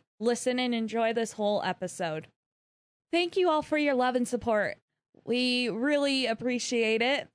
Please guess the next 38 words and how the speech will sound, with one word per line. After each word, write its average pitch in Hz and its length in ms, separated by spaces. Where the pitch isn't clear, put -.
And 240 200
actually, 240 540
all 240 220
of 240 80
your 240 120
suggestions 220 800
have 240 180
really 233 340
helped 202 320
shape 214 400
our 208 300
long 208 320
campaign 202 480
that 202 140
we're 196 100
working 208 400
on 202 160
right 208 240
now, 285 240
which 233 180
is 220 340
Legends. 233 760
So 196 320
hopefully 285 400
that'll 269 260
be 240 240
up, 220 240
uh, 202 340
soon 208 600
so 247 160
you 196 160
guys 196 240
can 254 120
enjoy 214 480
it 254 80
along 262 380
with 208 240
us. 220 460